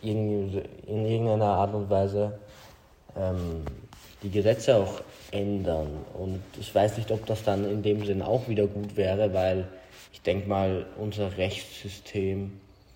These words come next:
funktionierte relativ gut.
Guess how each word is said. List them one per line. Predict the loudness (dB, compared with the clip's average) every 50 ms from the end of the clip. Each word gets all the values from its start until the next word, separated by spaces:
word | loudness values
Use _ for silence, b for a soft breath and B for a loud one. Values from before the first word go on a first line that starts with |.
| -20 -16
funktionierte | -10 -6 -6 -6 -6 -4 -2 -2 -2 0 0 0 0 0 0 0 2 2
relativ | 2 2 2 4 2 2 0 0 -4 -6 -8 -8 -8 -8
gut. | -6 -4 -2 0 0 -2 -2 -4